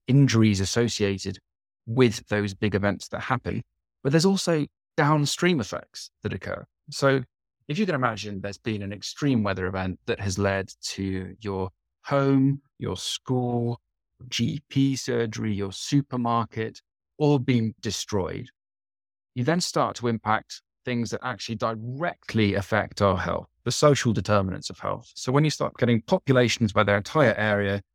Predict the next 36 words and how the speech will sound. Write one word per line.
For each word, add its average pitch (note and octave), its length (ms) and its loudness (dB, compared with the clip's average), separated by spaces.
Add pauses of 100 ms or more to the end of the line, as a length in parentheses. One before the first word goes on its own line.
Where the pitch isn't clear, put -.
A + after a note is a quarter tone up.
(120)
has G#2 100 -8
been F#2+ 220 -4
decimated G#2+ 580 2
or G2 60 -8
destroyed, G2 640 0 (420)
those A#2 180 4
populations G2 800 0 (200)
will G#2 80 -4
start F#2 320 0
to - 80 -18
become F#2 420 0 (220)
unhealthy F#2+ 680 0
as G2+ 160 0
a F#2+ 80 -2
result. G2 460 -6 (260)
Then B2 140 4
on A2+ 160 2
top - 260 -2
of A2+ 100 2
that, A2+ 260 4
add A#2 160 4
in G2 160 2
food A2+ 340 0
and F#2+ 160 0
water C#3 260 2
supply A#2 540 -4
issues. A2 640 -2 (300)
Again, A2 440 4 (240)
this - 160 -4
is G2+ 120 -4
going G2 220 -2
to F#2+ 120 -10
lead F#2 380 -4 (180)
to G2 240 0
unhealthy F2+ 680 -2 (140)
populations. F2+ 840 -2